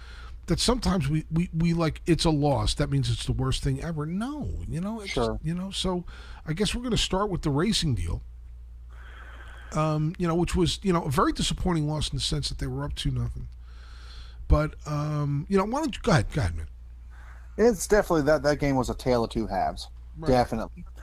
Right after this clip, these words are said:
Speaker 1: Mm-hmm.
Speaker 2: And a brutal, painful one at that.
Speaker 1: Mm-hmm.
Speaker 2: Um, you know, we did have a change in the starting lineup. Lauren Malay came in for Amina.
Speaker 1: Right, right.
Speaker 2: And, you know, that game proved that two oh is the most dangerous lead in soccer,
Speaker 1: Isn't it
Speaker 2: apparently.
Speaker 1: always, though?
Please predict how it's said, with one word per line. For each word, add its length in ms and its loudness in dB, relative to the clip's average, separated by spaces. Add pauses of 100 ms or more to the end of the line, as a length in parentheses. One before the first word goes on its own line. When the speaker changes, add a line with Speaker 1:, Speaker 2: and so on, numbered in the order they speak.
Speaker 1:
Mm-hmm. 220 -6
Speaker 2:
And 160 6
a 20 6
brutal, 520 6
painful 520 2
one 220 6
at 140 0
that. 320 4 (260)
Speaker 1:
Mm-hmm. 360 0
Speaker 2:
Um, 380 6
you 60 4
know, 80 8
we 120 8
did 140 6
have 80 6
a 60 0
change 300 2
in 60 4
the 60 0
starting 300 4
lineup. 400 4
Lauren 340 4
Malay 300 6
came 280 4
in 140 4
for 220 6
Amina. 420 4 (180)
Speaker 1:
Right, 360 0 (120)
right. 200 0 (420)
Speaker 2:
And, 580 4 (180)
you 100 4
know, 260 6
that 240 4
game 240 4
proved 380 6
that 180 2
two 320 8
oh 180 8
is 140 6
the 80 2
most 220 4
dangerous 400 4
lead 160 6
in 80 4
soccer, 360 6
Speaker 1:
Isn't 100 4
it 100 6
Speaker 2:
apparently. 240 2
Speaker 1:
always, 320 0
though? 240 0